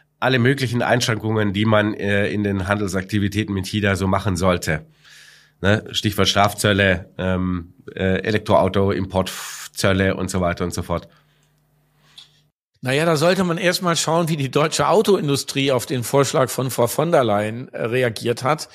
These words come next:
Speaker 2: Ähm, da, das war doch, äh, von starkem Realismus geprägt, nämlich von der Sorge, dass das, äh, sozusagen größeren Schaden,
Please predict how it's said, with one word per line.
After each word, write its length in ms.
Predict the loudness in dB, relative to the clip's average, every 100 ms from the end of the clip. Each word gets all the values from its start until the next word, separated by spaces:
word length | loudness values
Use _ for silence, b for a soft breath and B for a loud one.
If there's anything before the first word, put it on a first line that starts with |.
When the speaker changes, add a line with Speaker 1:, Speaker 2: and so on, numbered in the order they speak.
| B B B B -2
Speaker 2:
Ähm, 540 | 0 0 -2 -6 -10
da, 540 | -4 0 2 2 0 -2
das 260 | -2 2
war 200 | 2 4
doch, 340 | 2 0 -4 0
äh, 300 | 2 2 0
von 300 | -2 0 -2
starkem 420 | 0 0 0 0
Realismus 640 | 0 2 0 -2 -4 -4
geprägt, 480 | -6 -2 0 0 -2
nämlich 500 | -4 -2 -2 -4 B B B B
von 220 | -4 0
der 120 | 2 4
Sorge, 440 | 4 4 4 2
dass 200 | 2 2
das, 440 | 0 0 -2 -6 -6
äh, 200 | -6 -4
sozusagen 760 | -6 -8 -4 0 0 0 -4
größeren 480 | 0 2 2 0 -2
Schaden, 600 | 0 0 0 -2 -8